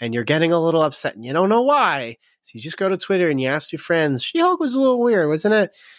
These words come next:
And, but then, like, people who are a little more in tune are probably going, like, "Yeah, it would be nice if this was its own thing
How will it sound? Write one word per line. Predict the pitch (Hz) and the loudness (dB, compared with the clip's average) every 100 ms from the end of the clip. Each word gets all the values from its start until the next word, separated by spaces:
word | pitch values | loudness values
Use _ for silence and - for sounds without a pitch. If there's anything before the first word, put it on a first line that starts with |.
| - _ - | -20 _ -2
And, | 139 143 135 123 | 0 0 -2 -4
but | 160 143 | -6 -2
then, | 160 | 0
like, | 156 135 - | 0 -2 -4
people | 185 175 | -6 -2
who | 160 | 2
are | |
a | 143 | 2
little | 165 | 2
more | 170 170 | 2 0
in | 165 | -2
tune | - 294 247 175 | 0 2 4 2
are | 156 147 | -2 -6
probably | 143 175 165 | -2 0 0
going, | 147 147 143 | 0 2 2
like, | 135 123 | 2 0
"Yeah, | 160 135 | 0 0
it | 120 | 0
would | 139 147 | -2 0
be | |
nice | 151 131 127 - | 2 2 2 -2
if | - | -6
this | 127 - | -6 -4
was | 117 | -4
its | 110 | -4
own | 117 113 117 | -2 -2 0
thing | 120 113 110 | 2 2 0